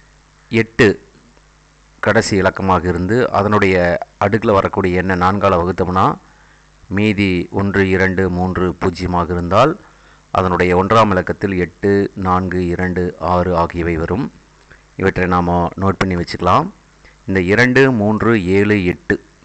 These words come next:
இந்த நான்கு இலக்கங்கள்ல முடியக்கூடிய எண்களுக்கு மட்டும்தான் இவ்வாறு நான்கால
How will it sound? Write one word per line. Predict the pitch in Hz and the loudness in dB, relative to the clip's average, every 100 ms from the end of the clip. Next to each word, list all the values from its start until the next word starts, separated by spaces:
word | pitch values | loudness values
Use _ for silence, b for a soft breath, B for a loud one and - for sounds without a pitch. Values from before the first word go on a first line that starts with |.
| _ - _ _ - | _ -20 _ _ -6
இந்த | 104 107 101 95 90 - - - 92 | -2 2 4 4 2 -2 -8 -10 -2
நான்கு | 101 110 113 104 90 85 - b b b b b _ | 2 2 2 0 0 -2 -8 b b b b b _
இலக்கங்கள்ல | 95 110 104 113 110 104 95 | 0 0 2 0 2 0 0
முடியக்கூடிய | 98 98 98 95 | 0 -2 -2 -2
எண்களுக்கு | 92 92 90 90 | -2 -4 -4 -4
மட்டும்தான் | 85 98 104 110 92 98 - _ _ - 92 | -4 -2 2 4 4 0 -6 _ _ -8 0
இவ்வாறு | 98 101 107 95 90 | 2 4 4 2 2
நான்கால | 98 110 107 | 2 4 4